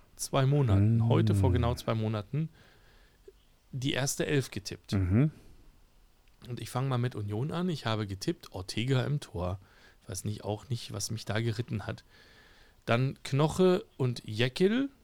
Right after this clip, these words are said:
Speaker 1: das ist richtig, die haben auch beide gespielt. Ich habe Duki getippt, der hat aber nicht gespielt, dafür hat Lecce gespielt, ähm, der damals noch nicht abzusehen war. Ich hatte Gieselmann getippt,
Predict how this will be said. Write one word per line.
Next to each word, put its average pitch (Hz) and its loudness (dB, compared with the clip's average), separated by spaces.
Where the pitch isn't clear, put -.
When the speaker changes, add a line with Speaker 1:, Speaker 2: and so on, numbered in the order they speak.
Speaker 1:
das - -8
ist - -10
richtig, 135 -8
die 127 -4
haben 117 -2
auch 110 -8
beide 110 -2
gespielt. 175 -4
Ich - -8
habe 113 -4
Duki 160 -2
getippt, - -6
der 104 -4
hat 107 -10
aber 101 -6
nicht 101 -6
gespielt, 170 -4
dafür 104 -6
hat 98 -6
Lecce 104 -4
gespielt, 165 -2
ähm, 95 -2
der 101 -6
damals 98 -8
noch 101 -12
nicht 113 -12
abzusehen 139 -4
war. 135 0
Ich - -8
hatte 120 -8
Gieselmann 139 -2
getippt, - -8